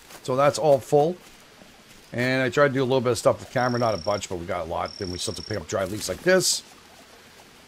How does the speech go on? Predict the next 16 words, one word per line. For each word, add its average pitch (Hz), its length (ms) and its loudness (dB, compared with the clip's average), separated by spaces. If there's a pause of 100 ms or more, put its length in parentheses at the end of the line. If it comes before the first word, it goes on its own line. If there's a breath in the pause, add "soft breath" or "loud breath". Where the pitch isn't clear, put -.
(220)
And - 80 -8
like 95 140 -6
this. 170 200 2
And 143 60 -2
you 120 60 -2
can 117 60 -2
see 185 100 4
a 151 80 6
pickup 156 320 2
on 135 120 2
sticks. - 440 0
Just - 320 -6 (160)
off 156 380 2
the 151 80 0
wall. 135 600 6
Amazing. 113 920 -4